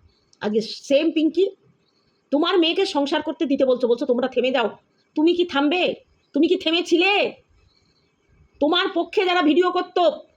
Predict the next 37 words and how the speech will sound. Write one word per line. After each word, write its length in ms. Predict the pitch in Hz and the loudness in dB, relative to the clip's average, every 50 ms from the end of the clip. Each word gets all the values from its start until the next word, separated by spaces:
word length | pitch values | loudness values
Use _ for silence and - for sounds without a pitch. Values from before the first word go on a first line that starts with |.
| _ _ _ - | _ _ _ 0
ওই 160 | 415 539 330 | 2 2 2
দেবনাথ 380 | 247 208 294 311 285 349 370 - | 2 2 0 0 0 -2 -2 0
ফ্যামিলিকে 340 | 302 330 330 339 339 339 302 | 0 0 2 2 0 0 0
গাল 220 | 262 285 302 311 | 0 0 2 2
দিয়ে 160 | 285 311 285 | 2 2 2
তুমি 200 | 277 294 277 294 | 2 0 0 0
কমিউনিটিতে 540 | - 277 269 294 302 302 302 294 294 277 277 | 2 2 2 2 2 0 0 0 -2 -2 -2
দিতে, 200 | 240 269 254 262 | -2 0 0 0
তুমি 180 | - 262 262 262 | 0 0 0 0
একবার 260 | 240 226 226 269 262 | 0 0 0 0 2
বলতে 220 | 240 269 262 294 | 2 2 2 2
না 80 | 269 269 | 0 -2
"আমাদের 360 | - - 208 247 254 269 262 | -2 -2 -2 0 0 0 0
ফ্যামিলির 300 | - 233 220 240 247 254 | 0 -2 -2 -2 0 0
ব্যাপার 220 | 226 247 240 247 170 | -2 -2 -2 -2 -2
আমরা 220 | 175 202 233 254 | 0 0 0 0
বুঝে 240 | 233 254 254 269 262 | -2 0 0 0 0
নেব, 180 | 247 226 254 - - _ _ _ _ _ | 0 0 -2 -4 -6 _ _ _ _ _
আমার 320 | - 196 233 277 302 311 302 | -2 0 0 2 2 2 2
মেয়ের 180 | 285 277 285 | 2 2 0
সংসার 360 | 277 262 254 269 262 277 262 | 0 -2 -2 -2 0 0 -2
ভাঙবে 340 | 226 202 220 240 254 247 262 | -2 -2 -2 0 0 0 0
কি 140 | 254 262 254 | 0 -2 0
গড়বে 360 | 214 240 247 233 262 247 262 - - _ | 2 2 4 4 2 0 -2 -6 -14 _
আমরা 260 | - 208 247 277 294 285 | -4 0 2 2 2 2
বুঝে 200 | 247 269 254 277 | 2 2 2 0
নেব"? 180 | 269 240 262 | 2 0 0
তোমার 200 | 269 269 277 294 | 0 0 -2 -2
তো 80 | 285 302 | -2 -2
অনেক 200 | 247 285 330 330 | -2 -2 -2 -2
আত্মীয়, 320 | 320 311 320 - 220 - - - - _ _ _ _ _ _ _ _ _ _ _ _ _ - | -4 -6 -4 -4 -4 -4 -4 -6 -12 _ _ _ _ _ _ _ _ _ _ _ _ _ -6
বরঞ্চ 320 | 180 214 233 294 302 277 311 269 233 214 - - - _ _ _ - | -2 0 0 0 0 2 2 2 2 2 0 -4 -14 _ _ _ 0
মেয়েকে 560 | 196 233 269 302 320 339 339 349 339 330 302 | 2 2 4 2 2 0 0 0 2 2 2
বেচে 600 | 262 208 190 269 302 320 320 - 339 320 302 285 | 0 0 0 0 0 0 0 0 0 2 2 2
তোমার 260 | 269 - 269 269 269 240 | 2 2 0 0 0 0
গোষ্ঠী 440 | 202 220 302 294 - - 370 370 | 0 0 0 0 0 0 0 0
সব 280 | - - - 294 339 | 0 0 0 -2 -2